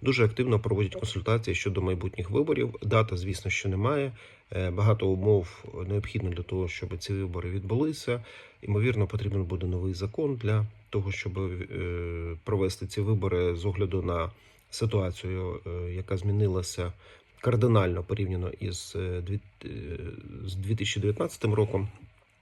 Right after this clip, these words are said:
Але, е, перемовини і консультації щодо цього дуже активно ведуться.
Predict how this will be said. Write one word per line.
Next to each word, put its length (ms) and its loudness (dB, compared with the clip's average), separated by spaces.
Але, 380 6
е, 360 2
перемовини 880 6
і 260 4
консультації 720 2
щодо 260 -4
цього 360 2
дуже 280 0
активно 340 0
ведуться. 420 -2